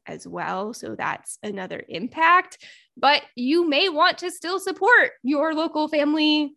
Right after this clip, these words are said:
farm. And I don't have any issue <laughs> with that, honestly. Um, if that's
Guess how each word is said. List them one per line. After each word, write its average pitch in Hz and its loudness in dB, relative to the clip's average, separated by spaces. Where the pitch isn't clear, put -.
farm. 269 2
And 196 -8
I 208 2
don't 269 0
have 262 0
any 262 -2
issue 233 -2
<laughs> 339 0
with 277 2
that, 220 2
honestly. 214 -6
Um, 202 -6
if - -10
that's - -4